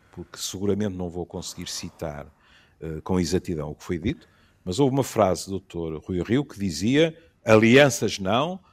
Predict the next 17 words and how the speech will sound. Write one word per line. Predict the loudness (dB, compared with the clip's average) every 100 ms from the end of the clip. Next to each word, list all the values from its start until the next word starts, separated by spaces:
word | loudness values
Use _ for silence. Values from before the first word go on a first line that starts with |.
| _ -14
depois | -14 -6 4 4 4
como | -4 -4 0
é | 0
que | -2 -10
votam | 4 6 6 0
na | -4 -2
Assembleia, | -2 -8 -8 -4 -2 0 -2
isso | -4 -6 -8
aí | -6 -2
é | 0
outra | 0 -2 -10
coisa." | -10 -20 -20 -20 _ _ _ _ _ _
E | -20
não | -18 -18
nos | -20
podemos | _ -14 -12
esquecer | -8 -8 -8 -10 -12